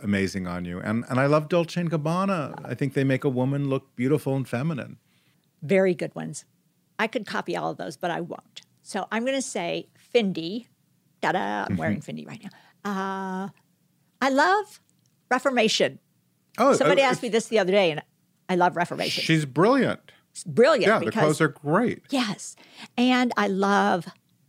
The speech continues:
Speaker 2: Dior.
Speaker 1: Okay.
Speaker 2: One of the few I don't have to alter.
Speaker 1: Nice.
Speaker 2: Unless I hem it. Okay. Last one. I will always be excited about fashion because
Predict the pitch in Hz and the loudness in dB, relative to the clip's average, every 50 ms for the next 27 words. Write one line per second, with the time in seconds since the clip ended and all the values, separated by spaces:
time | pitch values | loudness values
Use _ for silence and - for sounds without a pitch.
0 | _ _ _ _ _ _ - - - - 73 - _ _ _ _ _ _ _ - | _ _ _ _ _ _ -8 -6 -6 -6 -8 -10 _ _ _ _ _ _ _ -4
1 | 131 131 - - 170 202 202 - - _ _ _ _ _ _ _ _ _ _ - | -4 -4 -2 -4 -4 -4 -4 -10 -12 _ _ _ _ _ _ _ _ _ _ 0
2 | 196 269 277 277 262 247 - - 220 214 208 170 160 156 123 180 165 156 160 147 | 2 2 4 4 4 2 2 2 2 2 2 2 0 -2 -2 -4 -4 -4 -4 -6
3 | 165 143 143 - - - - 147 143 147 - - - - - - - 160 170 _ | -6 -8 -8 -10 -12 -18 -14 -12 -12 -12 -12 -12 -14 -12 -14 -14 -16 -16 -20 _
4 | _ _ _ _ _ - 135 160 208 233 170 - - - - - - _ _ _ | _ _ _ _ _ -2 0 0 0 0 -2 -6 -10 -18 -20 -20 -20 _ _ _
5 | _ _ _ _ _ _ _ - 190 185 170 180 165 160 160 147 - - 156 123 | _ _ _ _ _ _ _ -6 -6 -4 -4 -4 -6 -6 -8 -10 -10 -12 -14 -14
6 | 156 - - - _ - - - - - - _ _ _ - - - - - - | -14 -16 -18 -20 _ -8 -6 -6 -6 -10 -12 _ _ _ -20 -20 -20 -20 -20 -20
7 | _ _ _ _ _ _ - 190 208 240 269 269 - - - 147 - - - _ | _ _ _ _ _ _ 0 2 2 4 4 0 -2 -4 -8 -10 -10 -10 -12 _
8 | _ _ _ _ _ _ _ _ _ - 202 233 220 233 240 233 - - 311 339 | _ _ _ _ _ _ _ _ _ 0 0 2 4 4 4 4 2 2 4 4
9 | 330 330 330 285 - - 233 233 208 - 196 - - - - 180 160 131 - 135 | 6 6 4 0 0 -2 -2 -2 -2 -2 -6 -8 -8 -4 0 0 0 0 0 -2
10 | 139 151 151 165 170 160 - - - - - - 196 175 147 147 - - - - | -4 -4 -2 0 0 0 0 -4 -16 -10 -2 -2 -2 -2 -2 -2 -4 -4 -4 -6
11 | 156 156 139 143 180 165 - _ _ - - - - 254 196 135 95 - - - | -10 -10 -6 -4 -4 -4 -4 _ _ -12 -8 -2 2 2 2 2 0 -4 -10 -16
12 | - - - - - - - _ | -18 -20 -18 -18 -16 -16 -18 _